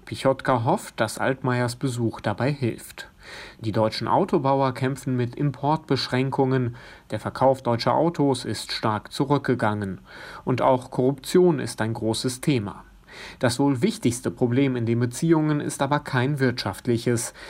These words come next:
Es ist der spektakuläre Fall eines vietnamesischen Geschäftsmannes, der in Deutschland entführt wurde,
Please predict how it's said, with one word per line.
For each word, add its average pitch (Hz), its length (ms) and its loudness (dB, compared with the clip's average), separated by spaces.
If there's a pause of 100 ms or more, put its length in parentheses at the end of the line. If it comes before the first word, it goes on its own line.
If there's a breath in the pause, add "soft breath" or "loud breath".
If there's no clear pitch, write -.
(140 loud breath)
Es - 160 0
ist 156 240 2
der 117 80 2
spektakuläre 147 840 0
Fall 165 320 2
eines 117 360 -2
vietnamesischen 131 800 0
Geschäftsmannes, 127 880 0
der - 140 -2
in 110 140 -4
Deutschland 120 540 0
entführt 151 600 2
wurde, 117 380 4